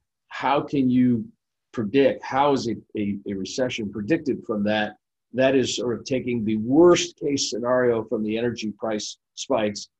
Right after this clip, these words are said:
and suggesting that they never abate, that the market never responds with additional supply, that the regulatory environment or, or, or, or the geopolitical environment never changes. And history tells us that's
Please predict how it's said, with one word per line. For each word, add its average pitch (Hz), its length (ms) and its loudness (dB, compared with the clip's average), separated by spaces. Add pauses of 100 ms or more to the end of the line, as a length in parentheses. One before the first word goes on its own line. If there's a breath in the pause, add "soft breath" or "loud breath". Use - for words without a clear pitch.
(200)
and 110 120 -4
suggesting 110 640 -4
that 104 180 -2
they 104 140 -2
never 113 580 2
abate, 104 460 -2
that 107 160 -4
the 104 80 -4
market 117 480 -2
never 127 380 2
responds 110 760 -2
with 107 100 -2
additional 107 460 -6
supply, 101 680 -6 (440)
that 104 140 -4
the 110 80 -2
regulatory 113 640 0
environment 107 680 -2
or, 98 280 -6
or, 98 160 -6
or, - 280 -10
or 98 120 -10
the 95 80 -10
geopolitical 117 600 -2
environment 104 440 -2
never 107 260 -2
changes. 101 500 -6
And 92 160 -18
history 156 280 -2
tells 104 300 -2
us - 100 -12
that's - 340 -8